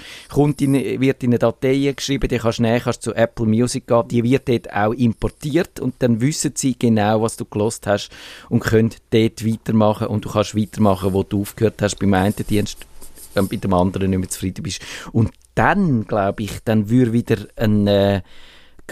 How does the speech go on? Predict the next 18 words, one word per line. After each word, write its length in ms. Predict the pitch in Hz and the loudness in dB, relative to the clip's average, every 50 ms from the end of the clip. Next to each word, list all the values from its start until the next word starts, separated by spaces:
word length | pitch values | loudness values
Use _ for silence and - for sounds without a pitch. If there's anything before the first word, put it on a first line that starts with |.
| - - - 147 135 - | -16 -12 -12 -12 -8 -4
ein 180 | 131 127 - - | -2 -2 -2 -2
bisschen 440 | 113 - - 131 131 127 123 110 | -4 -4 0 2 2 4 4 4
auch 100 | 107 113 | 4 4
einen 140 | 110 107 101 | 4 4 4
Wettbewerb 560 | 117 120 - - - 147 123 123 123 123 - | 2 0 0 0 -2 0 0 0 -2 -2 -4
spielen 400 | - - - - 131 117 120 131 | -8 -12 -6 -4 -2 -2 -2 -2
und 180 | 117 117 113 - | -2 -4 -6 -4
dann 140 | 120 110 110 | -4 -2 0
wär's 220 | 113 113 104 - | 0 0 0 0
nicht 120 | 110 107 - | 0 0 2
einfach 300 | 104 107 104 - - 107 | 2 0 0 -2 -2 0
nur 220 | 110 107 110 104 104 104 - - | 0 2 0 0 -4 -6 -12 -8
ein, 160 | - 104 110 - | -6 -6 -4 -4
ein 160 | - 101 98 | -4 -4 -4
Vorteil, 840 | - - 104 98 113 - - - 117 110 110 110 113 113 107 95 - - - - - - - - - - - | -4 -2 0 0 0 0 0 -2 0 2 2 2 2 2 0 -2 -6 -12 -20 -20 -20 -20 -20 -20 -20 -20 -18
äh, 200 | - - - 104 | -12 -10 -10 -8
von 180 | - - 123 113 | -4 0 0 2
dem, 380 | - 113 113 113 120 120 113 | 4 4 6 6 6 6 4